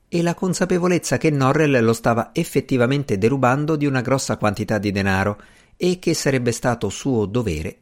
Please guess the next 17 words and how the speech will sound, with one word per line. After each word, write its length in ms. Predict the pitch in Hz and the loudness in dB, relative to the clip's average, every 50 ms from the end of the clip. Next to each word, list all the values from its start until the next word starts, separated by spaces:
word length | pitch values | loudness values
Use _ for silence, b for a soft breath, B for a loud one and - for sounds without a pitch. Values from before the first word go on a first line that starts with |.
| _ - | _ -4
risarcirlo. 840 | - 135 147 - 170 170 - - - - 85 80 - 82 - - - _ _ _ _ _ _ _ _ _ _ _ _ _ _ _ _ _ _ _ _ _ _ _ _ _ _ _ _ | -4 -4 -2 -2 -4 -6 -6 -6 -6 -6 -6 -6 -6 -8 -10 -12 -14 _ _ _ _ _ _ _ _ _ _ _ _ _ _ _ _ _ _ _ _ _ _ _ _ _ _ _ _
Shackleton 800 | - - - 170 156 - 160 151 - 156 156 151 156 - - _ | -4 0 2 2 2 2 2 2 2 0 0 0 -2 -4 -6 _
toccò 300 | - 160 151 - 175 156 | -2 -2 0 2 0 0
con 180 | - - 117 110 | 0 0 -4 -2
discrezione 720 | 107 110 - - - 123 - - 147 147 139 127 117 107 | -2 -4 -2 -4 -4 -4 0 2 4 4 4 4 2 0
il 100 | 101 101 | -2 -2
gomito 360 | 98 107 104 107 101 - 104 | -2 -2 -2 -2 -2 -2 -2
di 100 | 95 101 | -2 -2
Murray 460 | 98 98 95 95 101 101 104 107 113 | 0 0 0 0 0 0 0 0 0
per 160 | - - 113 120 | 0 -2 -2 -2
avvertirlo 600 | 117 117 135 131 127 - - 143 131 120 113 104 | -2 0 0 -2 -2 0 0 0 2 2 2 0
di 140 | 98 113 | 2 0
non 220 | 117 117 120 120 110 | 0 0 0 -2 -4
fare 320 | - - 131 120 110 104 | -4 -2 -2 0 0 0
niente 420 | 101 101 104 101 98 90 - 87 82 | -2 -2 -2 -2 -2 -4 -6 -6 -6
di 80 | 82 | -6
avventato. 680 | 82 76 - - 78 - - - - - - - - | -6 -8 -8 -10 -12 -12 -10 -10 -10 -10 -12 -14 -18